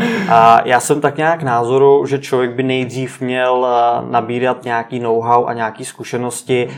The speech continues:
a spíš teď se zaměřuju na to, abych získával ty zkušenosti a byl v tom fakt dobrý a potom až nějakým způsobem k tomu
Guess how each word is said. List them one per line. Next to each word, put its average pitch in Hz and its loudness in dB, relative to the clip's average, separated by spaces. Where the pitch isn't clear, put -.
a - -8
spíš 131 -10
teď 135 -4
se 135 -6
zaměřuju 123 -4
na 123 -4
to, 123 -6
abych 123 -6
získával 123 0
ty 131 -10
zkušenosti 120 -10
a 110 -8
byl 117 2
v 117 -6
tom 127 -6
fakt 127 -4
dobrý 117 -2
a - -8
potom 123 -8
až 127 -10
nějakým 120 -6
způsobem 120 -6
k 120 -20
tomu 127 -2